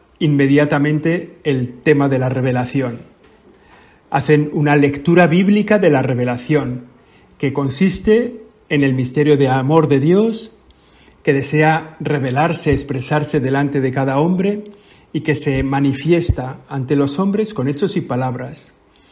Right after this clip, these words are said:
Es decir, en la historia se ve, Dios se revela, Dios se revela en la historia como un Dios que cuida, que salva a su pueblo, que lo lleva a una tierra de promisión. En la historia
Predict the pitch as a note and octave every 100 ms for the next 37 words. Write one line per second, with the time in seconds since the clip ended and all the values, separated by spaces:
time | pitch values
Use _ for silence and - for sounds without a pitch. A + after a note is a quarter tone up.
0 | - - _ _ C#3+ E3+ D3 D#3 C3+ -
1 | - C#3 C3+ B2+ B2 - E3+ D#3+ B2+ A2+
2 | A2+ - - C3 C#3+ B2+ B2 - _ _
3 | _ - - C3+ D3+ D3+ - C#3 B2 A#2+
4 | D3+ E3+ A3 B3 - - _ _ - B2+
5 | C#3 C#3 C3+ C3+ B2+ B2+ C#3 C3+ B2+ B2+
6 | D3 C3+ C3+ C3+ C3 C3 C3+ C3 C3+ B2+
7 | C3+ B2 D#3 F#3 F#3+ G#3 A#3 - - _
8 | _ - B2 C#3+ C#3 C3+ B2 C3 C3+ D#3+
9 | F3 F3+ F3+ F#3+ F#3 - _ _ _ -
10 | C3+ B2+ B2 C#3+ C#3 C3+ C3+ C3 C#3+ C#3
11 | C3 A#2 B2+ A#2 A#2 D3 D#3 F3 - B2+
12 | B2 A#2+ B2 - D#3 D#3 C#3+ C#3